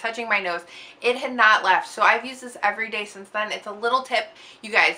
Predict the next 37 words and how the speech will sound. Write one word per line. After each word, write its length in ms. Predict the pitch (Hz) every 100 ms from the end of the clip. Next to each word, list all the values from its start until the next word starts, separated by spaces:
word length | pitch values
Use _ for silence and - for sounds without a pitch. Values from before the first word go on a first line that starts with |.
| -
go 80 |
out 400 | 208 226 240 -
to 100 | -
the 60 | 240
drugstore, 400 | 226 190 - 196
either 240 | 185 208
get 140 | 226 247
the 80 | 233
Nivea 360 | 226 226 220
Men, 300 | 208 196 196 - - - - - - -
anything 380 | 262 320 311 285
with 160 | 226
glycerin, 500 | 226 208 190 170 175
the 80 | 196
Nivea 340 | 214 220 247
Men 160 | 233 214
Aftershave. 720 | 190 208 233 262 262 254 214
This 200 | 226 247
one 120 | 311
I 140 | 294 262
recommend 420 | 247 247 240 240
because, 800 | 226 - - 247 240 233 233 - -
um, 240 | 208 208
Nikki 280 | 214 220 247
said 240 | - 214
that 180 | 196 202 -
the 480 | 208 208 202 202 196 185
Nivea 360 | 208 214 226 202
Men 240 | 196 214
kinda 360 | - 240 285 320
has 320 | 330 262 254
a 380 | 220 220 220 214
masculine 500 | 196 202 - 233 220
smell, 260 | - 180 190
but 160 | 233 220
this 220 | 294 302
one 360 | 302 294 277